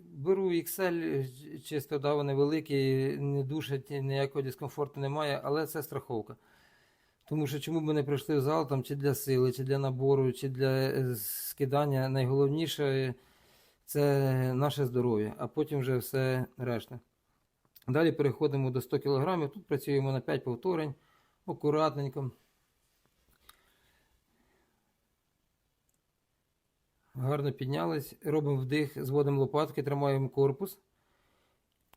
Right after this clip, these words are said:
Тут уже основна робота починається, основна розминочна робота, можна сказати. Сто тридцять кілограмів на чотири повторення працюємо.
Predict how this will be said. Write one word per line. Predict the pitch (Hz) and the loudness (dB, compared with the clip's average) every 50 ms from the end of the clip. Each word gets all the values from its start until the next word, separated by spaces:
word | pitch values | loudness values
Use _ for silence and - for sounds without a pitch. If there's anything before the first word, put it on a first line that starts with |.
| _ _ _ _ _ _ _ _ _ _ _ _ _ _ _ _ _ _ _ _ _ _ _ _ _ _ _ _ _ _ _ _ _ _ _ _ _ _ _ _ _ _ _ _ _ _ _ _ _ _ _ - - - | _ _ _ _ _ _ _ _ _ _ _ _ _ _ _ _ _ _ _ _ _ _ _ _ _ _ _ _ _ _ _ _ _ _ _ _ _ _ _ _ _ _ _ _ _ _ _ _ _ _ _ -20 -18 -6
Тут | - 160 175 | -2 2 4
уже | 185 156 139 143 131 135 - 139 | 6 6 6 6 4 6 6 4
основна | 139 131 - 143 143 151 156 | 4 4 2 2 2 4 4
робота | 151 147 135 131 123 - 123 | 4 4 4 2 0 0 -2
починається, | 120 120 117 127 120 120 120 120 113 - 117 | -4 -4 -4 -4 -2 -2 -2 -2 -4 -6 -6
основна | - 139 139 143 143 139 | -6 -4 -2 0 0 0
розминочна | 135 120 123 123 113 113 110 - 127 | 0 -2 -2 -2 -4 -4 -4 -6 -6
робота, | 123 123 117 117 113 113 117 | -6 -6 -6 -8 -8 -6 -6
можна | 117 117 110 113 110 | -6 -6 -8 -10 -10
сказати. | - - 117 117 110 - | -10 -10 -10 -10 -10 -10
Сто | - - - 156 | -8 -6 -4 -4
тридцять | 139 147 160 147 127 139 135 | -2 0 -2 -2 -2 -4 -6
кілограмів | - 147 143 131 127 131 147 139 135 131 | -2 -2 0 0 0 0 0 0 0 -2
на | 131 131 120 | -2 -4 -6
чотири | - - - 165 160 139 | -8 -8 -6 -6 -4 -4
повторення | - 131 120 117 120 120 117 117 113 110 | -4 -6 -6 -4 -2 -2 -2 -2 -4 -4
працюємо. | - 113 107 - - 123 110 107 110 | -6 -10 -12 -12 -10 -10 -10 -10 -12